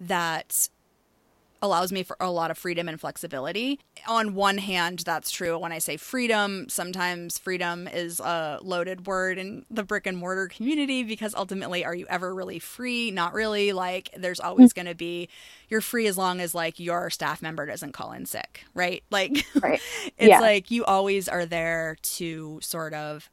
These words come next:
Speaker 1: have to, you know, play the,
Speaker 2: Mm-hmm.
Speaker 1: the, the boss lady in that way. Um,
Speaker 2: But it's
Speaker 1: but
Speaker 2: still always up to you, kind of.
Speaker 1: Yeah.
Speaker 2: Now you're carrying all types of sizes for all types of people. So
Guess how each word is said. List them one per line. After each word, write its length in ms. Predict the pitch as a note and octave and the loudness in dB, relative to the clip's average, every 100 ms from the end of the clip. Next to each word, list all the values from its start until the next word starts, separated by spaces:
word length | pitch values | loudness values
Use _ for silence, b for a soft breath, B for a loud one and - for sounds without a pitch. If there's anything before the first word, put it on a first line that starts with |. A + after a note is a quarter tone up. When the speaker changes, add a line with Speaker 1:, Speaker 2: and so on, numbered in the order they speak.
| - | -14
Speaker 1:
have 320 | - - - | -8 -8 -8
to, 240 | - D#3+ D3+ | -8 -8 -8
you 120 | F3 | -10
know, 140 | B2+ | -8
play 640 | - - E3 C#3 D3+ D#3 - _ - | -2 0 0 -4 -8 -12 -18 _ -18
the, 300 | F3 E3+ G#3 | -6 0 8
Speaker 2:
Mm-hmm. 260 | A3+ G#3 | 10 10
Speaker 1:
the, 140 | G3 F3+ - | 8 2 -6
the 100 | F3+ | -6
boss 320 | E3 B2+ D#3+ F#3 | -2 -2 -2 -4
lady 380 | F#3 G3 G#3+ | -4 -2 -4
in 80 | A3 | -2
that 160 | G#3+ - | -2 0
way. 340 | A#3 A#3+ B3 - | 2 2 0 -4
Um, 480 | G3+ F#3 F3+ E3+ - B B B B B | -2 -2 -4 -10 -12 B B B B B
Speaker 2:
But 140 | A3+ G3+ | 10 10
it's 80 | G3 | 10
Speaker 1:
but 80 | |
Speaker 2:
still 180 | E3+ G3 | 8 10
always 460 | F3+ F3+ F3+ F3+ - | 10 6 -2 -2 6
up 160 | F#3+ - | 6 6
to 120 | G3 | 6
you, 260 | F#3 F3 E3+ | 8 8 6
kind 240 | F#3+ F3+ | 4 4
of. 180 | F3 F3+ - _ _ | 4 2 -8 _ _
Speaker 1:
Yeah. 320 | F3+ F#3 A3+ F3 - | -4 -2 -2 -2 10
Speaker 2:
Now 220 | G#3 G3+ | 12 12
you're 460 | G3 G3 F#3+ F#3 - - - | 12 12 10 8 4 -2 2
carrying 380 | A#3 G#3 G3 | 8 10 10
all 380 | - F#3+ F#3 F#3 | 12 12 12 12
types 320 | - G3 F#3+ | 8 4 4
of 100 | F3+ | 0
sizes 640 | - F#3+ F3+ F#3 F3+ F3+ - | 6 8 10 10 6 6 4
for 180 | G3+ F#3+ | 8 10
all 160 | F#3 | 10
types 280 | F3 F#3 - | 8 0 -2
of 100 | F#3+ | -8
people. 540 | - G3 - F3 - | -2 0 4 6 6
So 540 | F#3 G#3 F#3+ F3+ - | 6 12 12 12 8